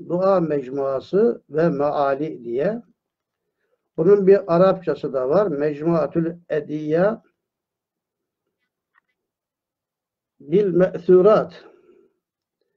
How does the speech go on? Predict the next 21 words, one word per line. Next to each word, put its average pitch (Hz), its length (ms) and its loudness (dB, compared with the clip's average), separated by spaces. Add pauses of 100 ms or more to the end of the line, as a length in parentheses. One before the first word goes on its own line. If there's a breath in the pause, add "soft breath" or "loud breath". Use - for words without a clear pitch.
(680)
Me'surat 196 720 2
ile 202 380 -2 (140)
dua 180 300 -2
mecmuası. 127 800 -8
Me'surat 202 720 0
demek, 185 540 -2 (380)
ilerideki 156 580 -2
sohbetlerde 143 840 -4
bu 135 60 -14
sene 135 320 -8
inşallah 143 500 -8
buna 143 240 -6
temas 143 460 -6
etmeye 151 540 -2 (300)
çalışacağız. 175 800 0 (520)
Ayetten 208 720 6
gelen 185 420 2
dua 180 380 0
ayetleriyle 160 1120 -4
dua 170 380 -2
etmek, 170 520 -8